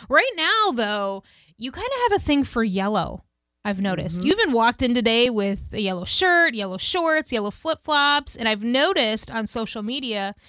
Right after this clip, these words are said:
Speaker 1: you're always buying new yellow stuff. What's up with that?
Speaker 2: Because yellow is my favorite color. It's a
Speaker 1: Mm-hmm.
Speaker 2: very <clears throat> antidepressant color. It's very bright.
Speaker 1: Mm-hmm. So stimming, sensory issues, eye contact,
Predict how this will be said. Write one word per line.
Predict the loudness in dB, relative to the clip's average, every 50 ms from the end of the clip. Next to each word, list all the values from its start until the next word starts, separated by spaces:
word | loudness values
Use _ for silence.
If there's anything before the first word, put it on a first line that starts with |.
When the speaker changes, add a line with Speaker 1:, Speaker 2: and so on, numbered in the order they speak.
| -20 _ -20 _ _ _ _ -2
Speaker 1:
you're | 2 4
always | 4 4 4 2 2
buying | 4 4 6 6 4 4 4 4
new | 4 4 2
yellow | 2 2 2 2 2 2 0
stuff. | 0 0 0 2 2 2 2 0 0
What's | -2 0 2 2
up | 0 2
with | 2 0
that? | 2 2 0 0 -2 -4 _ _ _ _ _ _ _ _ _ -18
Speaker 2:
Because | -8 -6 -6 -4 -2
yellow | 0 2 2 2 2
is | 0 0
my | -2 -2
favorite | 0 0 -2 -2 -2 -4
color. | -4 -2 -2 -2 -2 -4 -6 -8 -12 -8
It's | -2 0 2 2
a | 2
Speaker 1:
Mm-hmm. | 0
Speaker 2:
very | -2 -4 -2 -2 -2 -2 -2 -2 -2 -2 -2 -2 -6 -8 -10 _
<clears throat> | _ -4
antidepressant | -4 -2 -2 -2 -2 -2 -2 -2 0 -2 0 0 -4 -8 -8
color. | -4 -2 0 0 0 -2
It's | -4 -8 -12 -14 -10
very | -4 -2 -2 -2 -2
bright. | -4 -2 0 0 0 0 -2 -6 -14 -20 _ _ -2
Speaker 1:
Mm-hmm. | 0 0 0 0 -2 -4 -6 -8 _ _ _ _ _ -20 -20 -20 -14 -10
So | -4 0 2 4 4 6 4 4 2
stimming, | 0 -4 -6 -4 -2 -2 0 0 0 0 -2
sensory | -2 -2 -2 -4 -4 -4 -6 -6 -4 -4
issues, | -4 -4 -4 -6 -6 -6 -6
eye | -8 -8 -8
contact, | -8 -8 -8 -8 -8 -6 -6 -6 -6 -6 -8 -10